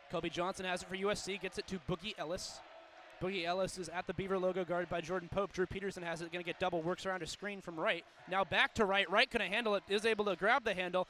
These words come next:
Down low, White fouled, and he can't quite get it to go, but he will go to the line.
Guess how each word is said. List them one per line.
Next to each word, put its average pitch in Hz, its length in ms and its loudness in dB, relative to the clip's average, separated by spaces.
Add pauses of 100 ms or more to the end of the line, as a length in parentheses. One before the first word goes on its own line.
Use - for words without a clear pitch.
(200)
Down 240 260 8
low, 262 300 8 (200)
White 339 360 12
fouled, 311 480 10
and 240 80 2
he 247 80 2
can't - 260 2
quite 247 220 2
get 226 140 2
it - 80 -10
to 190 60 -8
go, 240 220 6
but 185 140 -2
he 202 140 -6
will 202 360 6 (160)
go 170 80 0
to 170 60 -4
the 185 80 0
line. 214 240 0